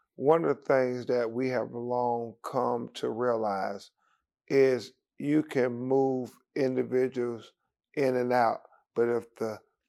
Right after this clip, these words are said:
fundamental principles of the institution are the same, you're gonna get the same results. If we're just in the institution being, uh,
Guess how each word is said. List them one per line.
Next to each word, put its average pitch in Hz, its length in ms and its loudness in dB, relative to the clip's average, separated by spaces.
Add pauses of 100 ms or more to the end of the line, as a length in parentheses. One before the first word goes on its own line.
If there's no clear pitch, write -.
fundamental 135 920 0 (480)
principles 127 600 -2
of 120 180 -4
the 123 100 -6
institution 127 680 -6
are 117 120 -2
the 113 120 -10
same, 113 600 -2 (360)
you're 131 160 2
gonna 127 200 2
get 131 200 -6
the 151 100 -10
same 127 420 -2
results. 113 720 -2 (340)
If 123 280 -6
we're 175 180 8
just 139 480 2 (680)
in 147 180 8
the 139 120 2
institution 143 1000 -2
being, 123 480 0 (600)
uh, 120 520 4